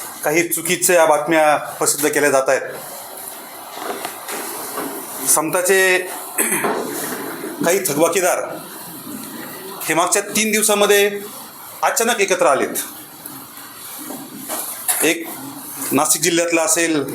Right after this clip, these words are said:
एक संभाजीनगर जिल्ह्यामधला असेल, एक, अ, पुण्यामधला असेल, अशा वेगवेगळ्या भागातले थकबाकीदार हे अचानकपणे एकत्र आले.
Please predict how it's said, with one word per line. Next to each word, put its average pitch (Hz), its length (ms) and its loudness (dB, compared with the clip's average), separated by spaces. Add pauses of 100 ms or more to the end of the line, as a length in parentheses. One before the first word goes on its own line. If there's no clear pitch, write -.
(280)
एक 143 160 2
संभाजीनगर 170 540 4
जिल्ह्यामधला 165 500 4
असेल, 165 480 4 (720)
एक, 156 220 2
अ, 151 400 6 (760)
पुण्यामधला 180 460 4
असेल, 165 480 4 (600)
अशा 190 200 2
वेगवेगळ्या 190 460 8
भागातले 160 360 4
थकबाकीदार 160 600 4 (1000)
हे 156 60 4
अचानकपणे 196 540 2
एकत्र 180 220 2
आले. 151 560 2